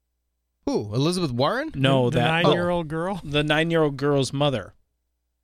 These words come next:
Speaker 2: I bet she's single.
Speaker 1: That's kind of a bold statement.
Speaker 2: I know.
Speaker 1: Bold claim.
Speaker 2: I know. That's why I said I'm, I'm making a
Speaker 1: <laughs> You're
Speaker 2: bold
Speaker 1: gonna ma-,
Speaker 2: statement.
Speaker 1: make a bold statement.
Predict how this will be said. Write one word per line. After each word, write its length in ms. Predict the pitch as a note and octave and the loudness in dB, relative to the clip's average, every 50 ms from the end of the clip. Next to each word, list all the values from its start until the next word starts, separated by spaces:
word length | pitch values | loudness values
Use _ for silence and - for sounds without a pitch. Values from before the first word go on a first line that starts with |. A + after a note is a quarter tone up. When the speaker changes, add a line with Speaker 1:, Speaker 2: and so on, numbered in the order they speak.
| _ _ _ _ _ _ _ _ _ _ _ _ _ _ _ _ _ _ _ _ _ _ _ _ _ _ _ _ _ | _ _ _ _ _ _ _ _ _ _ _ _ _ _ _ _ _ _ _ _ _ _ _ _ _ _ _ _ _
Speaker 2:
I 40 | B2 | -4
bet 240 | B2 B2 C3+ B2+ - | 0 0 0 -2 -2
she's 300 | _ - - C3+ A#2+ - | _ -4 -2 -2 -2 -2
single. 560 | - - B2 A#2+ A#2+ B2 C3+ C#3 E3 F#3+ F3+ - _ _ _ _ _ _ _ _ _ _ _ _ _ _ _ _ _ _ _ _ _ _ _ _ _ _ _ _ _ _ _ _ _ _ _ _ _ _ _ _ _ _ _ _ _ _ _ _ _ _ _ _ _ _ _ _ _ _ _ _ _ | -2 -2 -2 -2 -2 -2 0 0 0 0 -2 -8 _ _ _ _ _ _ _ _ _ _ _ _ _ _ _ _ _ _ _ _ _ _ _ _ _ _ _ _ _ _ _ _ _ _ _ _ _ _ _ _ _ _ _ _ _ _ _ _ _ _ _ _ _ _ _ _ _ _ _ _ _
Speaker 1:
That's 160 | A#2 - - | -20 -18 -10
kind 140 | - G3 D3 | -10 -8 -6
of 60 | B2 | -6
a 40 | A2+ | -6
bold 400 | G2+ G2+ A2+ G#2+ G#2+ A2 G#2 - - | -6 -6 -6 -6 -6 -8 -12 -12 -14
statement. 460 | - - A2+ G#2 G2+ D#2 - G2+ - | -10 -8 -8 -8 -8 -8 -8 -2 0
Speaker 2:
I 120 | D#3 F3+ | 0 2
know. 240 | A3+ D#4 F4+ F#4 D#4+ | 4 4 4 4 2
Speaker 1:
Bold 120 | A#3 - | 0 -2
claim. 300 | - - G#2+ G2+ G2+ B2+ D#3 | -4 -6 -6 -6 -6 -4 0
Speaker 2:
I 120 | D3+ C3 D3 | 0 2 2
know. 300 | F#3 C4+ D#4+ - G#2+ F#2 | 4 2 2 2 0 -2
That's 240 | - F#3 E3+ - | -6 -8 -8 -6
why 120 | F3 D#3+ D#3+ | -6 -6 -6
I 20 | D3 | -8
said 260 | - - D3+ B2+ B2 | -8 -10 -10 -10 -10
I'm, 220 | B2+ D3 D3 C3 - _ _ _ D#3+ - - - - - _ | -10 -10 -12 -12 -14 _ _ _ -4 -4 -4 -6 -14 -8 _
I'm 100 | - D3 | 2 4
making 280 | D#3+ D#3 D3+ - D#3+ D#3 | 4 4 2 0 0 0
a 20 | |
Speaker 1:
<laughs> 0 | |
You're 40 | D3 B2 | 0 2
Speaker 2:
bold 220 | - C#3+ D3 D3 | 2 2 2 2
Speaker 1:
gonna 100 | B2+ A#2+ | 2 2
ma-, 40 | B2 | 2
Speaker 2:
statement. 280 | B2 - C3 C3 C3 C3 | 4 2 2 2 0 0
Speaker 1:
make 160 | C3+ C3 B2 | 0 0 0
a 60 | B2 | -2
bold 380 | B2 A#2 C3 B2+ C3 C3+ C3 - | 0 0 0 2 2 0 -2 -4
statement. 400 | - - C3 C3+ C#3 E3+ F3+ | -4 -4 -4 -4 -4 -6 -10